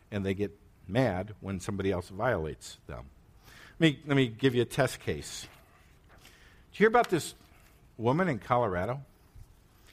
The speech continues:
who, uh, I guess on Craigslist, I've never used Craigslist, but you, uh, you make a deal with somebody on Craigslist, and then you go find the person, and you exchange money, and you get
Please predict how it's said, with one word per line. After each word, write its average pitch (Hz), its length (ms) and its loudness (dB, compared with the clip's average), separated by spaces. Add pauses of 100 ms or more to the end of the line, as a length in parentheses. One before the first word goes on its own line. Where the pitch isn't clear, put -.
(460)
who, 120 340 0
uh, 90 200 0 (1300)
I 117 60 -4
guess 131 220 2
on 113 120 2
Craigslist, 95 760 -2
I've 90 120 -2
never 107 180 0
used 95 280 -6
Craigslist, 87 600 -8
but 87 160 -12
you, 90 200 -6 (480)
uh, 80 320 -8 (100)
you 90 280 -12 (500)
make 101 340 -4
a 104 60 0
deal 113 340 4
with 90 160 -6
somebody 95 640 -4 (200)
on 95 180 -8
Craigslist, 104 840 -4 (480)
and 110 160 -4
then 104 140 0
you 107 80 0
go 104 160 0
find 139 420 4
the - 60 -2
person, 113 640 -4
and 98 260 -4
you 98 160 -4
exchange 95 520 -6
money, 117 360 2
and 101 120 -2
you 98 80 -2
get 98 240 -2